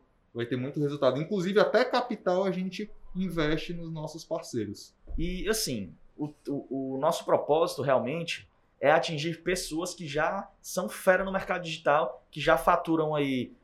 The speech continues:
Speaker 2: os seus cinquenta mil reais. Esse é, é, são as pessoas que a gente quer atingir. Nós queremos atingir essas pessoas. Mas vão aparecer, claro, vão aparecer muitas pessoas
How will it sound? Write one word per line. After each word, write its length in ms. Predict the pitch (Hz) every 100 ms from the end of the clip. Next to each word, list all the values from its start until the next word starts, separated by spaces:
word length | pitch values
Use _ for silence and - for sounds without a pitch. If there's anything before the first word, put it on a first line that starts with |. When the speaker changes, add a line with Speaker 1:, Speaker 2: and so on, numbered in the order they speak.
| -
Speaker 2:
os 120 | -
seus 160 | 147 147
cinquenta 340 | 143 160 160
mil 120 | 170
reais. 480 | 190 226 123 107 - -
Esse 420 | 156 185 - 196
é, 460 | 151 156 151 147 151
é, 40 |
são 200 | 147 156
as 100 | 151
pessoas 380 | - 156 - 170
que 80 | -
a 60 | 165
gente 200 | 165 -
quer 120 | 170
atingir. 420 | 170 214 185 123
Nós 200 | 113 127
queremos 300 | - 143 147
atingir 280 | 147 147 135
essas 200 | 147 -
pessoas. 460 | - - 165 - - _ _ _
Mas 240 | 151 170
vão 520 | 143 139 - 139 180 233
aparecer, 560 | 220 196 185 - 131
claro, 320 | - 151 117
vão 120 | - 160
aparecer 420 | 165 165 185 175
muitas 600 | 156 165 175 175 170 170
pessoas 720 | - 156 - 131 131 135 -